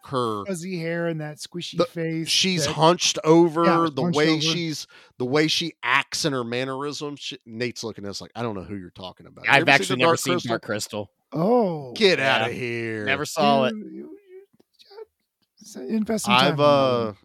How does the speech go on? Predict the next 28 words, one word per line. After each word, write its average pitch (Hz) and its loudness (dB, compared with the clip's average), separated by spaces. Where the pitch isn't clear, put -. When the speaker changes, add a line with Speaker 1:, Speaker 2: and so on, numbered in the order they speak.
Speaker 1:
I've 127 0
actually 147 0
seen 143 -8
the, 113 -2
the 117 -4
actual 120 -2
puppet. 117 -6
It - -14
was 110 -6
Speaker 2:
<gasps> 117 -4
Speaker 1:
at 107 -6
the 101 -4
Jim 113 -8
Henson 120 -8
Museum 104 -10
in 98 -12
Atlanta, 104 -12
and 104 -6
Speaker 3:
Nice. 123 0
Speaker 1:
they 113 -2
had 104 -4
Agra 104 -6
Speaker 2:
Agra's 151 -4
Speaker 1:
there. 107 -2
Speaker 2:
puppet 180 -8
was 170 -6
there? 175 -6
Oh, 123 -6